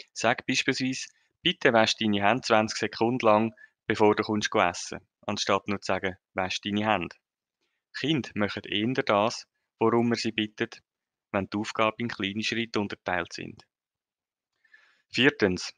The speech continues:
lob dein Kind für gutes Benehmen. Wenn dein Kind deinen Anweisungen folgt oder sich gut benimmt, sag ihm das. Durch das bestätigst du sein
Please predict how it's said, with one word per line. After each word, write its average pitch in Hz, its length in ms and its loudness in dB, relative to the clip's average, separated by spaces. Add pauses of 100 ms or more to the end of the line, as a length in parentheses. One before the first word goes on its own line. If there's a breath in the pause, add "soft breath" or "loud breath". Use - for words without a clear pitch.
(220)
lob 120 320 0
dein 113 100 -6
Kind 113 360 -2
für 135 140 -2
gutes 98 320 -2
Benehmen. 92 400 -2 (1080 loud breath)
Wenn 107 120 2
dein 110 100 -2
Kind 190 440 2
deinen 117 140 2
Anweisungen 104 480 4
folgt 151 560 0
oder 110 180 -4
sich 101 200 -6
gut 107 200 2
benimmt, 127 540 0
sag 95 280 -2
ihm 120 140 -2
das. 90 340 -2 (480)
Durch 113 120 -2
das 117 340 6
bestätigst - 720 0
du 135 140 -4
sein 110 160 -6